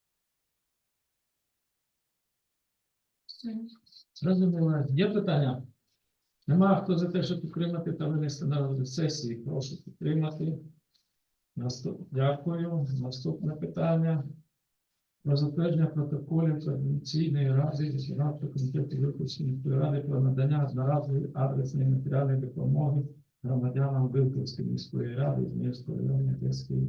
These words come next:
Speaker 2: області. О, за третій квартал двадцять п'ятого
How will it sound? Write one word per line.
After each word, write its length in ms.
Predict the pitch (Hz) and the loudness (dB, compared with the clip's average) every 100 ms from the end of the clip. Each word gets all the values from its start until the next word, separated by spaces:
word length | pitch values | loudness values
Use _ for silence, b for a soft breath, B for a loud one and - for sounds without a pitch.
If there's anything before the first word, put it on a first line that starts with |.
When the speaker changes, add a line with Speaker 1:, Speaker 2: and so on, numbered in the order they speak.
| 113 | -2
Speaker 2:
області. 800 | 117 117 113 117 113 - - - - - - _ _ _ _ _ _ _ - | -6 -6 -8 -8 -8 -10 -10 -8 -8 -10 -16 _ _ _ _ _ _ _ -12
О, 40 | - - - - - | -8 -6 -6 -8 -8
за 400 | - 123 117 - - - | -8 -8 -6 -10 -12 -6
третій 340 | 131 151 - | -2 -2 -4
квартал 520 | - 127 123 - - - | -8 -4 -4 -4 -8 -8
двадцять 420 | 120 131 - - | -6 -6 -8 -10
п'ятого 480 | 147 - - 123 | -10 -8 -8 -8